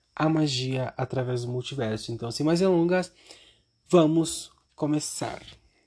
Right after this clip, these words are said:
Talismã três, A Magia Através do Multiverso. Esta é sua sinopse. Nesta terceira parte da saga, Thales Mendes é um feiticeiro extremamente poderoso.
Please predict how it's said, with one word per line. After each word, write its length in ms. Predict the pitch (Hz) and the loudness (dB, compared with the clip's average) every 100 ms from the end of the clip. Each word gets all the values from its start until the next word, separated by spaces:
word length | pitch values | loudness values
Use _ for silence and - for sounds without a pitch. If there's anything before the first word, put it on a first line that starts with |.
| _ _ _ _ _ _ _ - - - - - - - - _ _ _ _ | _ _ _ _ _ _ _ -20 -18 -18 -18 -20 -20 -20 -20 _ _ _ _
Talismã 460 | - 156 151 165 156 | 2 4 4 2 -2
três, 580 | - 143 139 - - _ | 0 0 0 -2 -8 _
A 140 | - 160 | -6 0
Magia 580 | 160 135 120 131 131 - | 0 0 0 0 0 -2
Através 540 | 139 - 139 123 117 113 | -6 -2 -2 -2 -4 -4
do 80 | |
Multiverso. 760 | 120 117 131 117 110 - - 123 _ _ _ _ _ _ | -4 -4 -2 -2 -2 -4 -6 -10 _ _ _ _ _ _
Esta 300 | - 156 - | 2 2 2
é 40 | 151 | 0
sua 140 | 151 | 2
sinopse. 640 | 139 143 113 - - - - _ _ _ - - - - _ - | 2 2 0 -4 -8 -10 -14 _ _ _ -20 -20 -20 -20 _ 4
Nesta 340 | 170 190 185 | 4 4 0
terceira 360 | 196 - 214 220 | -4 0 0 2
parte 340 | 165 147 - | 0 0 -2
da 100 | 135 | -2
saga, 400 | - 135 127 123 | -2 -2 -2 -4
Thales 320 | - 175 175 | -2 -2 0
Mendes 320 | 160 165 170 | 0 0 0
é 40 | 175 | 0
um 60 | |
feiticeiro 480 | 165 165 - - 151 | 0 -2 0 2 2
extremamente 640 | 165 - 185 190 151 147 - | 2 0 2 2 2 2 0
poderoso. 600 | 135 123 110 101 - | 0 2 0 -4 -10